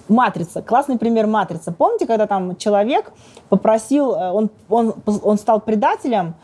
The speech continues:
единственное, ж-, за-, ради чего он предал, он сказал: «Можно я, пожалуйста, вот это все забуду, я хочу опять вот туда, в зону комфорта, не знать, что есть другая реальность», как бы вот. Ну, мне кажется, мы все живем, э, в одинаковых условиях, когда,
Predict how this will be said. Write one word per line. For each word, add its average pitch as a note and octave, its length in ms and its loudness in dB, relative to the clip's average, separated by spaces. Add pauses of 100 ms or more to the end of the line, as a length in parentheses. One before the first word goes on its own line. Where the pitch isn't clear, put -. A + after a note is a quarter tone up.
(180)
единственное, A3 500 2
ж-, G3 100 -4
за-, F#3+ 200 2
ради G#3+ 200 0
чего A3+ 180 -4
он G#3 140 0
предал, C#4+ 320 0
он G#3 80 -2
сказал: G3 200 -2
«Можно C4+ 260 0
я, A#3 100 0
пожалуйста, F#3+ 320 -2
вот F3+ 80 -4
это F3+ 100 -4
все - 80 -2
забуду, G3+ 480 2
я F#3 140 0
хочу G3 300 -4
опять G#3+ 260 -2
вот F#3 160 -2
туда, C#4+ 380 0 (420)
в - 60 -10
зону G#3 220 2
комфорта, A3 500 0
не G#3+ 220 0
знать, A#3 260 0
что - 200 -8 (100)
есть F3+ 220 2
другая F#3 340 2
реальность», A#3+ 440 -2
как F#3+ 160 -2
бы E3+ 140 -4
вот. F3 180 0 (300)
Ну, C#4+ 320 2
мне A#3 260 -2
кажется, C4 460 -2
мы A#3 180 0
все B3+ 320 0
живем, F#3+ 500 -2
э, F3+ 800 0
в F3 40 -2
одинаковых F#3 560 0
условиях, C#4+ 560 0
когда, F#3+ 600 0